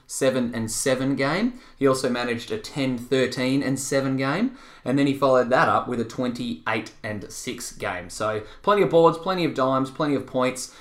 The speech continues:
Got a couple of steals and blocks in the mix as well. Playing nearly forty minutes, which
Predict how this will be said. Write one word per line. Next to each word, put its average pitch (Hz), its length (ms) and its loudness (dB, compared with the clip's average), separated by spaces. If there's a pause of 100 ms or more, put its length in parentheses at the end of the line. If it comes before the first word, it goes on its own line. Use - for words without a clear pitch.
(120)
Got 151 100 2
a 143 60 0
couple 143 240 2
of 117 80 -2
steals 131 340 -4
and 113 100 -4
blocks 113 320 -4
in 113 60 -6
the 107 80 -6
mix 113 240 -6
as 101 100 -10
well. 113 400 -2 (220)
Playing 143 320 4
nearly 135 200 2
forty 165 500 -2
minutes, 120 640 -4
which - 340 -6